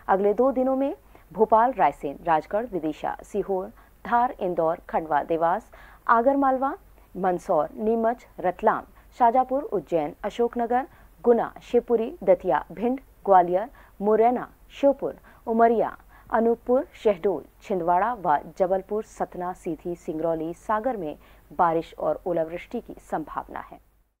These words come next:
ग्वालियर में तापमान लगातार नीचे गिरता जा रहा है और सर्दी ने पिछले पच्चीस सालों का रिकॉर्ड तोड़ दिया है। इस भीषण सर्दी से बचने के लिए जब लोग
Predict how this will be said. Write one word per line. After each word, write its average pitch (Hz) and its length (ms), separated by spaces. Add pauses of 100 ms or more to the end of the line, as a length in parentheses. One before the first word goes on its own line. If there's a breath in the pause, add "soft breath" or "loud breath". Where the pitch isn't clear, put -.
(140)
ग्वालियर 277 340
में 339 120
तापमान 339 400
लगातार 339 480
नीचे 294 480
गिरता 349 300
जा 330 140
रहा 320 240
है 311 200
और 311 180
सर्दी 302 480
ने 294 180
पिछले 285 320
पच्चीस 277 540
सालों 262 240
का 254 140
रिकॉर्ड 233 520 (120)
तोड़ 175 160
दिया 156 200
है। 135 200 (220 soft breath)
इस 285 160
भीषण 294 400
सर्दी 285 480
से 262 140
बचने 240 380
के 240 120
लिए 233 140
जब 220 220
लोग 220 280